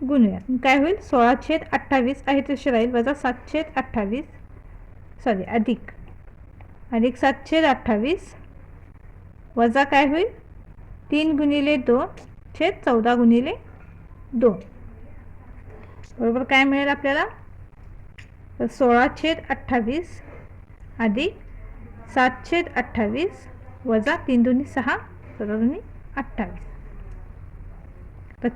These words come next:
छेद समान मिळाला आहे, तो छेद आपण समान आहे तसा लिहूयात आणि अंशांची वजाबाकीने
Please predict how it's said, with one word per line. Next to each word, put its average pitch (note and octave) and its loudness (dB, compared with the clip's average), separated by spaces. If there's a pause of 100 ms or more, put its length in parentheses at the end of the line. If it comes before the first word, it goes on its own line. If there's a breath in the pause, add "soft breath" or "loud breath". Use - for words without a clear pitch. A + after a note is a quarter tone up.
छेद D#4+ 2
समान E4 4
मिळाला D4 4
आहे, C4 4
तो C4 -2 (200)
छेद D4 4
आपण C#4+ 0
समान D#4+ -2
आहे E4 2
तसा D#4 2
लिहूयात A3+ 4
आणि A#3 4
अंशांची B3+ 2
वजाबाकीने B3 0